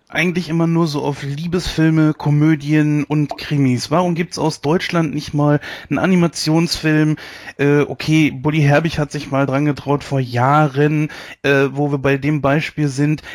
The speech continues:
Er ist auch der einzige, von dem ich weiß, der mal einen Science-Fiction-Film mit, mit Animationen et cetera gemacht hat. Traumschiff Surprise, wir erinnern uns. Aber das ist ja, ich sag mal, ein Film in einem Jahrzehnt. Warum trauen die Deutschen sich das nicht?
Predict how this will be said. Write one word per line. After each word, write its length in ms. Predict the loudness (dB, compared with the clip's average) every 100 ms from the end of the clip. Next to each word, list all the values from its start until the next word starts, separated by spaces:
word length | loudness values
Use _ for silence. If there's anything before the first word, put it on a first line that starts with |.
| -4
Er 100 | 0
ist 140 | 0 -2
auch 140 | -4
der 120 | -4
einzige, 380 | -4 -4 -4 -6
von 160 | -2 0
dem 80 |
ich 120 | 0 0
weiß, 280 | -2 -2
der 80 | 0
mal 80 | 0
einen 80 | 0
Science-Fiction-Film 1080 | 0 -2 -2 -2 -2 0 -2 -2 0 0
mit, 160 | 0 0
mit 220 | -2 -2
Animationen 640 | -2 0 0 -2 0 0 0
et 140 | -4
cetera 420 | -4 -4 0 0
gemacht 400 | 0 0 0 0
hat. 220 | -2 -2 -4 -20 -16
Traumschiff 400 | -2 0 0 -2
Surprise, 460 | -6 -4 0 0 0
wir 80 | 0
erinnern 400 | 2 2 0 0
uns. 260 | -2 -4 -10 -20 -8
Aber 180 | -2 0
das 220 | -2 -6
ist 160 | -8 -2
ja, 240 | 0 -2 -6 -20 _
ich 160 | -10
sag 120 | -2 0
mal, 100 | 0
ein 180 | 0 -2
Film 320 | 0 0 0
in 80 | -2
einem 280 | -4 -2
Jahrzehnt. 580 | -2 -4 -6 -4 -2 -4 -6 -18 -10
Warum 380 | -2 0 2 0
trauen 300 | -2 -4 -2
die 100 | -2
Deutschen 380 | -4 -4 -4
sich 180 | -4 -4
das 260 | -6 -10 -12
nicht? 280 | -20 -20